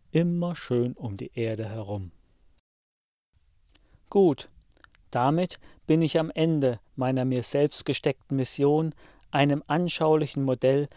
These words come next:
der speziellen und der allgemeinen Relativitätstheorie bis hin zur Erklärung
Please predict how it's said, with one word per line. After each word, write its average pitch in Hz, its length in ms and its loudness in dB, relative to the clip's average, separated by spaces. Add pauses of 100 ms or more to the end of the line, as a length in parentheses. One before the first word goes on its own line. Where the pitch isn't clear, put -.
(160)
der 127 100 -4
speziellen 139 760 0 (340)
und 139 200 -2
der - 200 -6
allgemeinen 131 640 2
Relativitätstheorie 120 1300 -6 (200)
bis 160 240 0
hin 147 300 0
zur - 160 -4
Erklärung 143 640 2